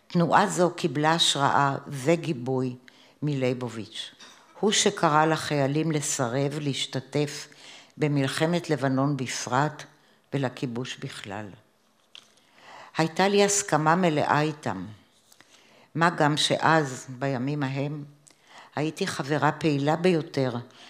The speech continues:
בקבוצה קטנה ומעניינת לדעתי, בשם שטח משוחרר, שעיקר עניינה אז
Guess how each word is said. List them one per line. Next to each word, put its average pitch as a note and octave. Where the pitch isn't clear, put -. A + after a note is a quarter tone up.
בקבוצה D3
קטנה C#3+
ומעניינת D3+
לדעתי, B2
בשם D#3+
שטח D#3
משוחרר, B2+
שעיקר E3
עניינה D3+
אז D3+